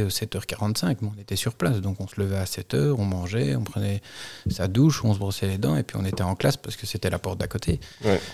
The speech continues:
Speaker 1: Donc, euh, on f-, même quand on avait huit heures de cours, on avait fini, il était quinze heures quinze, et puis là, on pouvait faire une heure et demie de sport, et puis on avait une heure et demie d'ob-,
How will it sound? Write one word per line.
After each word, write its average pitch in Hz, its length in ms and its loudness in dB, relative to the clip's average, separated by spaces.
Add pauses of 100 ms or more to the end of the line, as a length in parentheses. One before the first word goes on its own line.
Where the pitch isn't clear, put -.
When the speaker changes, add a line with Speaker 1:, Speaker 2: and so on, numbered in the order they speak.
(120)
Speaker 1:
Donc, 104 460 -2
euh, 101 240 0
on 101 160 0
f-, - 140 -2
même 104 280 4
quand - 140 -4
on 101 100 0
avait 98 160 0
huit 95 220 -4
heures - 100 -6
de 98 80 -4
cours, 143 240 -4
on 117 140 2
avait 104 180 0
fini, 113 340 0
il 120 80 -2
était 113 180 -2
quinze 98 220 0
heures 92 120 -4
quinze, 135 400 4
et 104 80 0
puis 98 140 -4
là, 113 100 2
on 113 120 4
pouvait 98 280 -4
faire 107 260 -2
une 101 140 2
heure 107 100 0
et 101 40 0
demie 101 160 0
de 87 100 -14
sport, 139 400 0
et 117 60 0
puis - 140 -6
on 90 60 0
avait 90 140 -2
une 90 100 0
heure 92 120 -2
et 98 40 0
demie 98 180 2
d'ob-, 90 220 -6